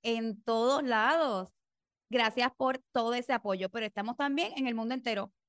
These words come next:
¿Por qué? ¿Cómo es eso, Madeline? ¿Cómo es eso que me-, Emociones con Sabor está en todos lados a través de Facebook Live? Bien sencillo, así que no importa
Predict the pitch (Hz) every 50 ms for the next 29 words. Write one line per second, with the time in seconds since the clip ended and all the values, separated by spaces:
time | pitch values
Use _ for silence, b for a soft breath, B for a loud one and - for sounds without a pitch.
0 | _ _ _ _ 240 240 202 - 196 156 147 - - 226 226 226 208 214 143 147
1 | - - 302 311 311 269 233 202 196 180 165 156 147 160 190 185 185 185 190 196
2 | 156 143 151 - 220 247 262 262 254 247 214 214 208 190 185 196 165 160 185 -
3 | 202 220 196 214 185 196 208 208 208 - 196 190 190 202 214 226 233 220 226 240
4 | 254 247 - _ _ _ _ 254 - 320 302 285 277 240 277 294 - 294 294 262
5 | - 330 302 - 262 262 285 359 370 - _ _ _ _ _ _ _ _ _ _
6 | _ 339 381 415 - 466 392 - 370 339 311 349 381 370 359 _ _ _ - -
7 | 294 - 294 277 - 320 320 311 302 285 269 262 254 269 269 294 294 285 285 -
8 | 277 262 277 - 294 - - 208 214 214 -